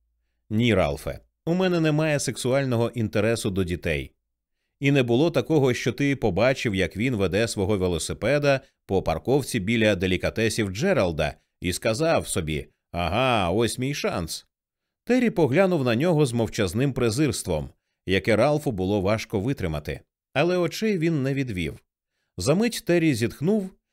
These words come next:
підняв закуті руки до дзеркального боку скла і гукнув: «Ми закінчили». «Не зовсім», мовив Ралф. «Треба, щоб ти відповів на ще одне запитання, і я хочу, щоб при цьому ти дивився мені в очі.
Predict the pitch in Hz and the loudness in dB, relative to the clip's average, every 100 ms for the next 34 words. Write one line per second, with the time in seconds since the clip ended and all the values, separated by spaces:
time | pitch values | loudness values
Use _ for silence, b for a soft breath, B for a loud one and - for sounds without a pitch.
0 | _ - 104 101 127 117 104 95 127 - | _ -2 -2 0 0 0 -2 -2 -2 0
1 | 110 175 - 147 107 127 92 110 101 117 | 2 0 0 -2 0 0 2 0 0 0
2 | 117 101 95 82 131 - 104 - - 139 | 2 0 0 0 -2 -2 -4 -4 -4 -2
3 | 165 - 110 117 123 104 78 67 _ _ | -2 -4 -4 -4 -2 -2 -2 -4 _ _
4 | _ _ 190 202 143 117 113 98 - 107 | _ _ -4 0 2 2 0 -2 0 0
5 | 82 69 - _ _ - 135 120 113 117 | 0 -2 -8 _ _ -8 -4 -2 0 -2
6 | 85 - 76 67 _ 104 98 90 85 90 | -2 -4 -6 -8 _ -6 -4 -2 -2 -2
7 | 71 65 - _ _ _ _ - 196 170 | -4 -6 -16 _ _ _ _ 0 2 2
8 | - 156 - 160 139 - 127 131 135 120 | 0 -2 2 2 2 0 0 0 0 0
9 | 104 - 123 104 107 95 82 90 110 98 | -2 -2 0 0 0 -2 -4 -4 -2 -2
10 | 80 67 - _ _ _ 127 127 120 151 | -2 -6 -10 _ _ _ 0 2 2 0
11 | 143 120 - 123 107 - 92 - 151 135 | -2 -4 -2 -2 0 0 -4 -2 -2 0
12 | 92 - 107 92 107 107 98 85 87 95 | -2 -2 -2 0 0 -2 -2 -2 -2 -2
13 | 92 - 107 - 76 | -4 -4 -4 -4 -10